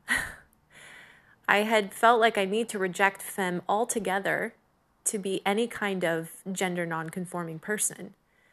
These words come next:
And so it's been an interesting thing to be someone that doesn't identify exactly on the binary,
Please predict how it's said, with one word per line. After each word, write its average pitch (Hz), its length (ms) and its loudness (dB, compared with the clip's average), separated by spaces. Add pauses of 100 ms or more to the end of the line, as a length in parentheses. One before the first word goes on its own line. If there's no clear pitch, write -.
(580)
And 190 300 -2
so 185 800 4 (1500)
it's 220 240 6
been 196 200 4
an 196 140 2
interesting 175 920 0 (360)
thing 180 800 0
to 175 600 0 (1600)
be 202 480 4
someone 196 360 4
that 175 140 -2
doesn't 185 300 2
identify 180 760 4
exactly 180 920 4
on 175 200 -2
the 175 80 -2
binary, 180 720 0